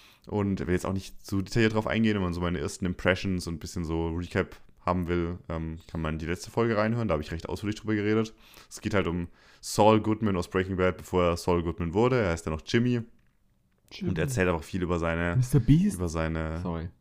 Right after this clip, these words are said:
Speaker 1: <laughs> äh, über seine, äh, Vergangenheit als, als Anwalt und was er so gemacht hat und wie es dazu kommt,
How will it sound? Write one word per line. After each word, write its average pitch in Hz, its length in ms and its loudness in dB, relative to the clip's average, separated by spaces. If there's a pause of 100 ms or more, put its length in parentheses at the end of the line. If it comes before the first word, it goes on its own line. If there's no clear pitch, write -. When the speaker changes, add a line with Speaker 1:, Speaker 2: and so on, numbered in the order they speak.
(580)
Speaker 1:
<laughs> - 680 -8
äh, - 220 -8
über 101 160 0
seine, 92 960 2
äh, - 40 -20 (440)
Vergangenheit 110 640 8
als, 92 460 0
als 87 460 -2
Anwalt 87 440 2
und 80 100 -6
was 85 120 -2
er 92 80 -2
so 87 140 -2
gemacht 85 320 0
hat 80 180 0
und 82 220 -4
wie 92 80 -2
es 85 60 -6
dazu 78 200 -6
kommt, 85 380 -2